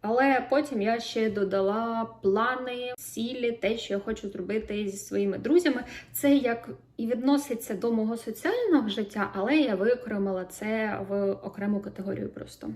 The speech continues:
І насправді в мене було не прям, що в усіх папках дуже багато одразу збережено якихось пінів. Я просто почала оформлювати потім це все в Canva, додавати картиночки всі туди.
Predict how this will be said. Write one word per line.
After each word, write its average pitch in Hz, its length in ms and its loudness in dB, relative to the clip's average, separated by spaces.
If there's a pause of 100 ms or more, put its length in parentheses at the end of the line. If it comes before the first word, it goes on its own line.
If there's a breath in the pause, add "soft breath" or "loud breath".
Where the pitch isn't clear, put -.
(360)
І 269 220 2
насправді 294 480 2
в 220 40 4
мене 233 520 0
було 214 260 2
не 220 120 2
прям, 214 320 0
що 202 260 -2
в 190 260 4
усіх 208 320 0
папках 196 480 -2
дуже 196 240 -2
багато 190 400 -6
одразу 185 360 -4
збережено 190 580 -4
якихось 185 500 -8
пінів. 254 580 2
Я 247 140 0
просто 233 460 -4
почала 214 600 -2
оформлювати 196 760 0
потім 196 360 -4
це - 160 -8
все 214 180 -8
в - 140 -10
Canva, 190 340 -4
додавати 214 640 -2
картиночки 247 800 -6
всі - 240 -6
туди. 320 380 -4